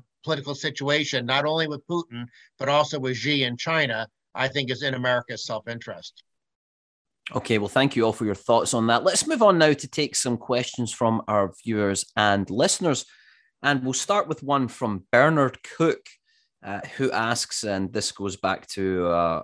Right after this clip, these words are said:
Speaker 2: our, uh, second topic, I guess. He asks, "Do you think gun buyback programs are effective?" Now, Daniel, I know you've said quite a bit on that, on the Australian experience. So, James Rosen, do you wanna pick that one up from there?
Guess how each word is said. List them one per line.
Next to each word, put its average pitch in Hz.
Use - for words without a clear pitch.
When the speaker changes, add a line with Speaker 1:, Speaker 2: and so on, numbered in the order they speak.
Speaker 2:
our, 87
uh, 80
second -
topic, -
I 87
guess. 104
He 131
asks, -
"Do 139
you 170
think 139
gun 147
buyback 127
programs 98
are 98
effective?" -
Now, 87
Daniel, 101
I 95
know 104
you've 95
said -
quite -
a 85
bit 127
on 95
that, 87
on 85
the 85
Australian 107
experience. -
So, 87
James 131
Rosen, 123
do 95
you 104
wanna 110
pick -
that 131
one 143
up -
from 147
there? 180